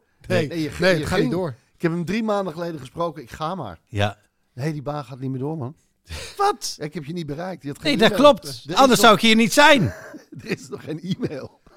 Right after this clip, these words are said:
Speaker 1: In die, in die periode heb ik werkelijk
Speaker 2: Met
Speaker 1: gek
Speaker 2: een
Speaker 1: op de,
Speaker 2: pieper.
Speaker 1: op de gekste banen gesolliciteerd. Verkopen van kleding, platen, meubelen en auto's. Ik ben bij een, eh, schoonmakersbedrijf geweest. Ik heb een gesprek gehad met mensen die tapijten reinigen, maar ze gaven steeds de voorkeur aan Amerikanen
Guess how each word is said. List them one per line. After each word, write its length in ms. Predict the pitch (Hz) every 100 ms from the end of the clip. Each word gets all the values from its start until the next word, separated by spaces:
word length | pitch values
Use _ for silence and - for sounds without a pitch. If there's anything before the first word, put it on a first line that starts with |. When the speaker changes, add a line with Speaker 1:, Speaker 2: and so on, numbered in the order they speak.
| - _ _
Speaker 1:
In 100 | -
die, 280 | 403 415 - -
in 120 | 320 190
die 100 | 175
periode 560 | 214 196 202 220 226
heb 140 | 196 185
ik 80 |
werkelijk 440 | 165 190 - 156 156
Speaker 2:
Met 40 | 180
Speaker 1:
gek 40 |
Speaker 2:
een 80 | 165
Speaker 1:
op 80 | 190
de, 60 |
Speaker 2:
pieper. 320 | 226 202 135 _
Speaker 1:
op 160 | 180 160
de 80 |
gekste 340 | 175 214 196 175
banen 280 | 165 147 139
gesolliciteerd. 580 | - 139 120 143 131
Verkopen 500 | - 127 175 165 151
van 140 | 143 139
kleding, 680 | 190 196 190 190 185 185 160 -
platen, 680 | 175 180 180 - 175 165 160
meubelen 540 | 170 175 165 165 165
en 80 | 147
auto's. 500 | 156 170 160 160 - - _ -
Ik 140 | 139
ben 200 | 143 131
bij 180 | 123 120
een, 120 | 123
eh, 60 | 120
schoonmakersbedrijf 840 | - 170 180 175 151 165 156 156
geweest. 480 | - 143 143 139 - _ _ _ -
Ik 80 | 143
heb 100 | 151
een 60 | 123
gesprek 300 | - 196 -
gehad 200 | 156 143
met 140 | 131
mensen 300 | 151 156 -
die 80 | 127
tapijten 460 | 127 180 208 214 190
reinigen, 440 | 185 170 160 170
maar 140 | - 143
ze 60 |
gaven 260 | - 139 123
steeds 240 | - 185
de 60 | 151
voorkeur 360 | 147 160 151 147
aan 160 | 139
Amerikanen 720 | 135 139 127 160 170 180 180